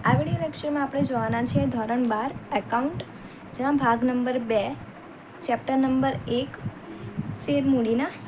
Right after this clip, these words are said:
હિસાબો. તેમાં આજે આપણે ચેપ-, અ, દાખલા નંબર છ સ્ટાર્ટ કરવાના છીએ. તેમાં કીધું છે કે હિંમતનગરની મેવાડા લિમિટેડની સત્તાવાર થાપણ રૂપિયા દસનો એક એવા ચાર લાખ ઇક્વિટી શેરમાં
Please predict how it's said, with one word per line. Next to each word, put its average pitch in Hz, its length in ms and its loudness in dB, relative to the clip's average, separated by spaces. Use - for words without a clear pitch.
હિસાબો. 208 380 0
તેમાં 277 300 4
આજે 311 180 2
આપણે 294 260 2
ચેપ-, 269 280 2
અ, 233 200 10
દાખલા 226 340 6
નંબર 269 280 8
છ - 160 0
સ્ટાર્ટ 254 380 4
કરવાના 262 400 8
છીએ. 311 300 0
તેમાં 277 240 4
કીધું 294 280 -2
છે 294 120 0
કે 302 120 -2
હિંમતનગરની 294 840 2
મેવાડા 247 560 4
લિમિટેડની 247 640 4
સત્તાવાર 269 580 0
થાપણ 240 460 -2
રૂપિયા 269 320 2
દસનો 240 540 4
એક 285 220 0
એવા 294 260 4
ચાર 220 280 2
લાખ 285 300 0
ઇક્વિટી 254 460 0
શેરમાં 233 540 0